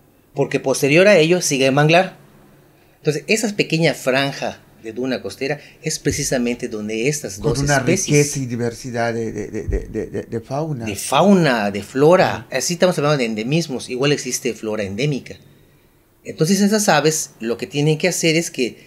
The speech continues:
Speaker 1: se van adaptando, entre comillas,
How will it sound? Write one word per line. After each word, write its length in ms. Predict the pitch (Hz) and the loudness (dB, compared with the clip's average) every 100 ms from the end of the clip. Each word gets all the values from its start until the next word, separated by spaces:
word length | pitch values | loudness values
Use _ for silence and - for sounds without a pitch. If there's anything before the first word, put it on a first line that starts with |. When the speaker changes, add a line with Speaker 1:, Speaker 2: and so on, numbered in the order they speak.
| - _ _ _ | -20 _ _ _
Speaker 1:
se 260 | - 151 | 0 2
van 500 | 139 147 160 190 190 - - - _ | 4 4 4 4 0 -6 -20 -20 _
adaptando, 1040 | - 135 135 135 135 - - 156 190 208 170 | 0 2 4 0 -2 -2 2 4 6 6 6
entre 280 | 120 123 120 | 4 0 0
comillas, 760 | 147 127 127 139 180 143 - | 2 2 0 0 0 -2 -8